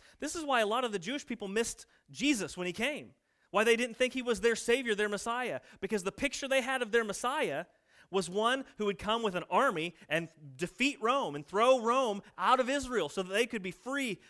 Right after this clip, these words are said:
once again. And Jesus didn't really seem like the guy who was moving in that direction, and so they didn't follow him in that respect.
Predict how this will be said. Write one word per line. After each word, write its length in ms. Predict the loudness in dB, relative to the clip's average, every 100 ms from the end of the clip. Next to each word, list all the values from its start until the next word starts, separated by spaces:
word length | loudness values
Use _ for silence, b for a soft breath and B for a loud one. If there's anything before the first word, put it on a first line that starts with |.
| B
once 260 | -2 -2 -2
again. 380 | -4 -2 -2 -6 b b
And 160 | -6 -4
Jesus 280 | -4 -4 -4
didn't 240 | -4 -4
really 200 | -2 -2
seem 200 | -2 -4
like 160 | -4 -4
the 60 |
guy 220 | -2 -2
who 80 | -2
was 160 | -4 -4
moving 240 | -2 -2
in 100 | -2
that 160 | -4 -4
direction, 460 | -4 -4 -8 -14 b b
and 100 | -12
so 80 | -6
they 140 | 0
didn't 220 | 0 0 0
follow 340 | 2 2 2
him 320 | -2 -6 -8 b b b
in 100 | -2
that 160 | -2 -2
respect. 500 | -6 -4 -4 -6